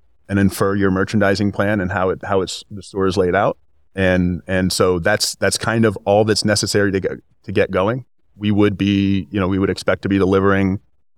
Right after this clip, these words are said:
dashboards and things like that. So your, your people in corporate, your merchandisers could actually interact with the store, right? You could actually lay it out in our tool set and drag and drop fixtures around and move them around in that way. And then, and then push that down to your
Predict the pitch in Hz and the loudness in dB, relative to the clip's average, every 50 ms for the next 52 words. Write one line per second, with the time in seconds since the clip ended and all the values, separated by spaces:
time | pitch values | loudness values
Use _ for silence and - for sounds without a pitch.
0 | _ _ _ - - 107 98 98 - - - 104 98 92 - 90 90 - 95 98 | _ _ _ -6 -2 0 0 0 -2 -2 0 0 2 2 0 -4 -4 -4 -4 -2
1 | - 98 92 87 - 92 92 - - - 95 95 90 87 85 87 76 - 95 87 | -2 -2 -2 0 0 0 0 0 -2 -4 -4 -2 -2 -2 -2 -4 -6 -6 -6 -4
2 | 85 87 80 - - 107 101 - 104 98 92 92 92 - - 104 95 - - 98 | -4 -6 -8 -8 -4 -4 -4 0 0 0 0 0 -2 -6 -4 -6 -4 -2 -2 -2
3 | 95 - 92 92 92 92 - - 101 90 90 92 90 95 95 87 - - 92 92 | -2 -2 -2 -2 -2 -2 0 0 2 2 2 2 2 0 -2 -2 0 -2 0 0
4 | 90 87 - - 95 85 98 95 92 90 87 90 - - - 95 87 - 95 - | 0 -2 0 -2 -4 -2 0 -2 0 0 0 -2 -2 -4 -8 -8 -6 -6 -6 -6
5 | - - 90 92 98 104 101 - - 92 95 95 - - 98 - 107 92 95 101 | -4 -4 -2 -2 -2 -4 -6 -8 -8 -6 -6 -6 -6 -8 -8 -6 -2 -2 -2 -2
6 | - - 107 95 87 92 90 95 95 92 92 95 98 90 90 92 90 90 - - | -2 -2 -2 0 2 2 2 4 4 4 2 2 2 0 0 -2 -2 -2 -2 -2
7 | 107 95 95 - - 101 101 - - 87 82 85 92 87 90 90 92 95 95 85 | -2 -2 0 2 2 0 0 0 -6 -12 -14 -8 -4 -2 0 0 0 0 -2 0
8 | 95 92 90 - - - 101 - - - 98 95 - 95 92 90 87 92 92 87 | 0 0 0 -2 -4 -10 -10 -8 -4 -2 -2 0 0 2 2 2 2 2 0 0
9 | 85 85 90 87 87 90 92 87 87 85 87 92 95 98 95 95 98 95 - - | 0 -2 -4 -6 -8 -10 -10 -4 -2 -2 0 0 -2 -4 -4 -4 -4 -4 -4 -2
10 | 98 101 110 - _ _ _ _ _ _ _ _ _ _ _ - - 101 95 95 | 0 0 0 -2 _ _ _ _ _ _ _ _ _ _ _ -2 0 2 2 4
11 | 92 90 90 85 - - 95 92 92 90 90 90 90 90 85 78 _ _ - 113 | 2 2 0 -2 -2 -2 0 2 2 4 2 2 2 0 -2 -4 _ _ -2 -2
12 | 104 - - - 101 95 - - 98 95 95 95 92 95 - - 98 87 82 | -2 -2 0 0 0 0 0 0 -2 0 0 0 -2 -2 -2 -2 -2 -2 -2